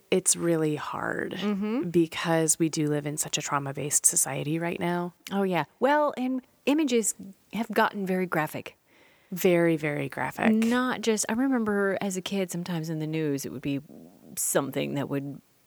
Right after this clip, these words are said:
Speaker 2: be bold and stick out. But what we have put up with as a society when it comes to television and movies,
Speaker 1: Yeah.
Speaker 2: I'm looking at you, John Wick three.
Speaker 1: <laughs>
Speaker 2: It's pretty graphic and bold.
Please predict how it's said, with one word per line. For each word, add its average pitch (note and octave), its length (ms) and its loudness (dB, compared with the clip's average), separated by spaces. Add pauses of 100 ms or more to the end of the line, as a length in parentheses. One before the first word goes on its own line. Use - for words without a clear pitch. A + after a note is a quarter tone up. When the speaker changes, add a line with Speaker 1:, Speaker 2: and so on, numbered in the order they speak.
(340)
Speaker 2:
be F3+ 100 0
bold D3 400 2
and C#3+ 140 -4
stick - 200 0
out. C3+ 220 0
But F#3 240 0
what F4 540 2
we E4 280 0
have D#4+ 240 -4
put - 160 -4
up - 160 -4
with C4+ 200 -2
as A#3+ 120 0
a G#3+ 100 0
society G#3+ 600 0
when A3+ 160 -2
it - 80 -8
comes G3 280 -6
to - 100 -6
television F#3 640 0
and D#3 160 0
movies, A#3 440 0
Speaker 1:
Yeah. C#3+ 460 2 (140)
Speaker 2:
I'm A#3+ 120 -4
looking B3+ 220 -4
at A#3+ 80 0
you, A3+ 220 -2
John E3 340 -2
Wick D3+ 200 -6
three. D#3 480 -2 (140)
Speaker 1:
<laughs> A3 580 4 (360)
Speaker 2:
It's G#3 600 2 (200)
pretty F#3 320 0
graphic C#3+ 420 -4
and C#3 160 -4
bold. C3+ 260 -4